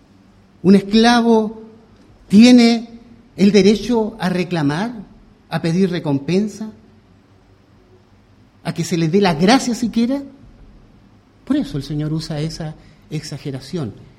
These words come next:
Y entendamos, y entendamos cuál es nuestra posición como siervo. Y entendamos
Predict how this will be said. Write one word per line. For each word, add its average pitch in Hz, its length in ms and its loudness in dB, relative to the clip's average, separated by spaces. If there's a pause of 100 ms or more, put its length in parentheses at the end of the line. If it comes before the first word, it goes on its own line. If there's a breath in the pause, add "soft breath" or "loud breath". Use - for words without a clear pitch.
(140)
Y 143 80 -6
entendamos, 160 680 -4
y 160 60 -6
entendamos 156 720 -4 (400 loud breath)
cuál 262 440 0
es 202 120 -4
nuestra 208 600 -6
posición 175 840 -10 (440)
como 123 220 -10
siervo. 101 380 -12 (840)
Y 127 60 -8
entendamos 123 680 -8